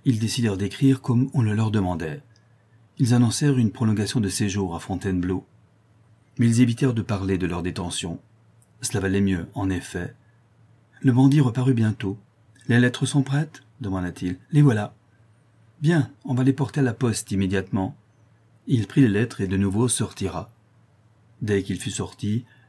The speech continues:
les lampes, dont les réflecteurs jetaient violemment la lumière sur le banc des prisonniers et fatiguaient leurs yeux, mus par un mécanisme extérieur, tournèrent sur elles-mêmes. La lumière ne fut plus alors concentrée sur un même point,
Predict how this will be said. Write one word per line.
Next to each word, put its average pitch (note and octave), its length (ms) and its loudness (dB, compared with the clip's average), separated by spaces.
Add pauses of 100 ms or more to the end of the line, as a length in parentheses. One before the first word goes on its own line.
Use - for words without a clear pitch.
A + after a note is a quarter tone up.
les G2+ 100 0
lampes, G2+ 360 0
dont G2 180 -2
les F2 120 -4
réflecteurs G2 640 -4
jetaient G2+ 300 -6
violemment F#2 400 -2
la F2+ 120 -2
lumière F#2 360 -2
sur - 200 -8
le F2+ 100 -4
banc F2 200 -6
des F2+ 120 -4
prisonniers F#2+ 580 -4 (300)
et A#2 60 -2
fatiguaient G#2 440 -4
leurs E2+ 200 -6
yeux, G2+ 380 -4 (500)
mus C3+ 180 8
par A2 200 -4
un G2+ 40 -2
mécanisme G2+ 520 0
extérieur, A2 640 -4 (280)
tournèrent G2+ 380 -2
sur F#2+ 220 -6
elles-mêmes. E2 460 -4 (840)
La A#2 80 0
lumière C#3 320 6
ne C3 140 4
fut A2+ 200 -4
plus C#3+ 200 0
alors A#2 180 0
concentrée A#2 580 -4
sur F#2+ 180 -8
un F#2+ 40 -4
même F#2+ 240 -4
point, C#3+ 300 2